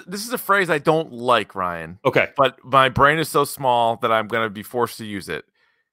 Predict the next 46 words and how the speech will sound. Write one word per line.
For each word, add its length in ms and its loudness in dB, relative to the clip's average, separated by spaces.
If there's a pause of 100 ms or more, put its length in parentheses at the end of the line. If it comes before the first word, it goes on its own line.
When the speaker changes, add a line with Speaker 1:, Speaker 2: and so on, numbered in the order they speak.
(220)
Speaker 1:
Slippery 440 -4
slope. 340 -6 (920)
Speaker 2:
It 120 2
Speaker 1:
It's 140 4
Speaker 2:
is 120 6
a 20 4
Speaker 1:
bit 80 8
of 60 2
Speaker 2:
slippery 80 2
Speaker 1:
it's 100 -2
Speaker 2:
slope. 180 6
Speaker 1:
a 40 -4
bit 120 6
of 100 6
a 60 0
slippery 320 0
slope 240 -2
because 280 0
what 160 2
if 120 -2
all 120 6
of 80 0
a 40 -4
sudden 380 -2 (360)
there's 260 0
a 100 2
cheetah 760 -2 (180)
who 180 4
can 180 -6
catch 400 -2
passes 720 0 (180)
Speaker 2:
There 120 2
isn't. 140 6
Speaker 1:
and 300 2 (200)
he 80 -8
won't 220 6
hurt 180 8
anybody, 560 2
but 160 -4
he 60 -2
can 100 -10
catch 240 -2
passes 460 0
with 160 -2
his 140 -2
mouth 360 4